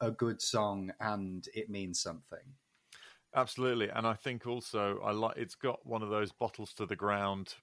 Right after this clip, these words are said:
Speaker 2: weird rhythmical
Speaker 1: Mm-hmm.
Speaker 2: trip ups right at the beginning when it's just the, just the, uh, sort of palm muted guitar. Uh, they call the Heartland, and then it's sort of, it's got a really weird little bit of timing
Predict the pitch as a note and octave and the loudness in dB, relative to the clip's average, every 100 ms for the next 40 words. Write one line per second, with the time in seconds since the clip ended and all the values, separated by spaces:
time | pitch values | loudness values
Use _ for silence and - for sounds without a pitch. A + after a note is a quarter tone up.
0 | - G2+ G#2 G2+ E2 G#2+ G2 G2+ - G2+ | -12 -2 2 2 2 -2 0 -4 0 2
1 | G2 F#2+ - _ - A2+ B2 C#3 C3+ - | 2 0 -6 _ -6 -2 0 0 -2 -14
2 | _ _ - A#2+ - F#2 - - - - | _ _ -4 -2 2 2 0 -4 -8 -4
3 | G#2+ G2 G#2+ G#2 G2 G2 G2+ F#2 F2+ _ | -2 -2 -2 -4 0 2 2 0 -4 _
4 | _ _ - F#2+ - A2 - - G#2 G2+ | _ _ -6 -6 -2 -2 0 2 2 2
5 | G2+ A2 G#2 - G2+ G#2 G2 F#2+ F#2+ F#2+ | 0 -4 -6 -6 -4 0 4 4 4 2
6 | G2+ - - - F#2+ F2+ - _ _ G#2+ | -2 -8 -14 -6 -2 -2 -6 _ _ -2
7 | G2 F#2+ F#2+ - E2 F#2 G2+ F#2 F2+ F2 | -2 -2 -4 -6 -8 -6 0 2 2 0
8 | - _ - - - _ - F#2+ F2+ F2+ | -6 _ -20 -20 -20 _ -10 -2 -2 -2
9 | F2+ B2+ A#2+ C3 B2 B2 A2+ A2 A2 A2 | -4 -2 0 0 -2 0 0 0 0 0
10 | G#2 G#2+ G#2+ A2 A2 G#2+ G#2+ G#2 - A2 | 0 -4 -6 -4 -2 2 2 0 -4 -4
11 | - - G#2+ F2+ - A2+ - G#2 G2 G2 | -2 0 0 0 -6 -4 0 2 2 4
12 | A#2 G#2 F#2+ G#2 G#2 F#2 G2 F#2 G2 G2 | 4 4 2 2 2 2 0 2 0 0
13 | - F#2+ F#2 F2+ E2+ | 0 2 2 0 -2